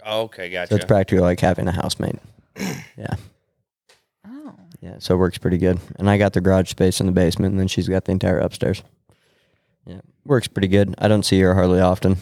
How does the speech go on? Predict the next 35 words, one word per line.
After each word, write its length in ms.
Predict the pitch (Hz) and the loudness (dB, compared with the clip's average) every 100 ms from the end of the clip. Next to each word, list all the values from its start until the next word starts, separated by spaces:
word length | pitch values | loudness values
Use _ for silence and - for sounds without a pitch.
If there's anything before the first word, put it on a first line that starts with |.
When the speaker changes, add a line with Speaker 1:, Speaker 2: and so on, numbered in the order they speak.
| - - | -6 0
Speaker 2:
Um, 260 | 90 87 - - _ _ _ _ _ - - _ | 2 2 -4 -20 _ _ _ _ _ -20 -20 _
<clears throat> 220 | - - - | -4 -4 -2
she 120 | 90 | 2
works 260 | 87 90 | 2 2
at 80 | 92 | -2
some 240 | - 95 85 | 0 0 2
vet 300 | 90 95 - | 0 -2 -8
clinic, 480 | 90 98 95 - - - | -16 -12 -8 -6 -6 -10
clinic, 340 | - 98 98 - | -2 2 2 2
I 80 | 98 | 2
think. 300 | 101 95 - _ _ _ _ _ _ _ | 2 0 -4 _ _ _ _ _ _ _
Pretty 160 | - 98 | -2 0
nice 220 | 92 95 | 0 -4
lady. 180 | - 185 | -4 0
Speaker 3:
She 40 | 226 | 2
have 80 | 214 | 2
a 60 | |
lot 180 | 190 190 | 2 -2
of 100 | 180 | -2
animals 420 | 160 180 196 196 | -2 -2 -2 -2
then? 260 | 202 202 214 _ _ _ _ _ | -4 -8 -18 _ _ _ _ _
Speaker 2:
She 120 | 110 | -14
has 140 | 101 | -12
two 180 | - 127 | 2 4
dogs 400 | 120 113 120 107 | 6 4 2 2
and 80 | 92 | -2
a 40 | |
cat. 380 | - 92 85 - _ - - _ _ _ _ _ _ _ _ _ _ _ | 0 0 0 -4 _ -20 -20 _ _ _ _ _ _ _ _ _ _ _
And 80 | 101 | -16
then 200 | 98 95 | -16 -14
Lou 140 | 98 95 | -14 -14
dog. 340 | 92 95 95 - _ _ _ _ _ | -6 -4 -6 -12 _ _ _ _ _
So 160 | - | -6
cleaning 400 | - 123 120 113 107 | 2 2 4 4 4
up 160 | 101 | 2